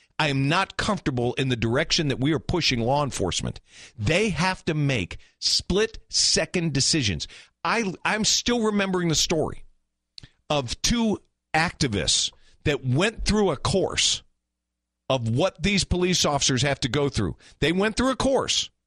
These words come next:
where they had simulations, and they came out of it going, "Uh, yeah, that was not easy."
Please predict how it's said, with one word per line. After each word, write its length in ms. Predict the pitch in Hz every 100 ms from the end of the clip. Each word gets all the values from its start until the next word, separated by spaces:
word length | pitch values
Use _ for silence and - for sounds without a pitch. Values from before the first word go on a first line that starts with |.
| _ _ _ _ _
where 140 | - 156
they 180 | 160 175
had 260 | 165 156
simulations, 960 | - - 226 233 220 214 - - - - _ _ _ _ _ -
and 180 | 156 151
they 140 | 147
came 320 | 131 185 226
out 160 | 202 190
of 60 | 170
it 140 | 147
going, 480 | 143 139 131 123 117 - _ _ _ _ _ -
"Uh, 840 | 127 139 143 143 143 143 143 143 143
yeah, 720 | 127 113 113 131 117 80 - - - _ _ -
that 220 | 104 151
was 200 | 120 107
not 280 | 113 123 135
easy." 380 | 127 104 92